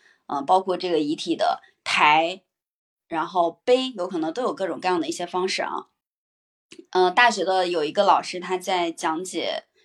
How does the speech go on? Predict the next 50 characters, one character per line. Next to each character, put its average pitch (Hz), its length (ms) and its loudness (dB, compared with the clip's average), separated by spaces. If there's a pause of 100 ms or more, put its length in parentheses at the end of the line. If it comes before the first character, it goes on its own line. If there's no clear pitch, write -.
就 202 100 -6
是 202 60 0
我 170 80 0
看 226 180 -4
到 175 140 4
有 151 80 0
一 160 80 -2
个 180 80 2
老 160 140 4
师 170 100 -10
他 185 100 -6
在 180 120 0
讲 160 240 -4
解 170 100 -6
相 180 160 -4
关 180 160 2
的 175 60 -2
内 185 120 0
容 151 160 -2
的 160 60 -2
时 - 160 -8
候， 147 100 -6
学 165 280 -4
生 208 160 -4
都 208 100 0
感 170 180 0
觉 151 80 -6
非 185 160 -8
常 160 200 -6
的 165 100 -4
不 - 100 -20
可 175 140 -14
思 - 260 -8
议， 165 300 -2 (340)
感 165 220 6
觉 175 100 -4
非 196 100 -8
常 185 140 4
害 185 220 -2
怕。 160 300 -2
比 - 120 -12
如 165 140 -4
说， 185 260 -4 (960)
呃， 170 200 2
遗 170 140 -2
体 196 260 -2
从 170 380 -2
太 - 180 0
平 165 260 -2
间 175 440 2